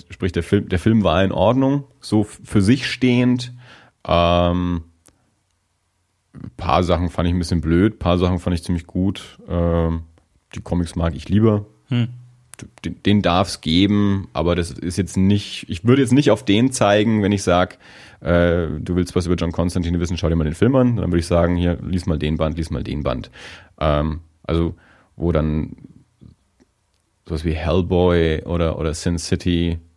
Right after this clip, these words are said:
Speaker 1: ähm, zumindest von den, von den Figuren her, äh,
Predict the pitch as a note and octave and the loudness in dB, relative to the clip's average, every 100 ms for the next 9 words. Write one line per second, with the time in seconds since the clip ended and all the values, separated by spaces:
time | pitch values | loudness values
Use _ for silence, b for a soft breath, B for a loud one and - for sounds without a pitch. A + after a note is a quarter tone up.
0 | _ _ _ _ - D#2+ D#2 D#2 D#2 D#2 | _ _ _ _ -6 -2 0 0 -2 -4
1 | C#2 - - - - - - - - _ | -6 -14 -20 -20 -16 -16 -14 -16 -20 _
2 | _ - - G#2 G2+ - F#2+ F#2 F2 E2+ | _ -12 0 2 2 2 2 2 0 -6
3 | - F2 E2+ F#2 E2+ A2 B2 B2+ B2+ B2+ | -6 -6 -4 -6 -2 2 4 4 2 4
4 | B2 A#2+ B2 B B B B - F2 E2+ | 2 2 -2 B B B B -4 -2 0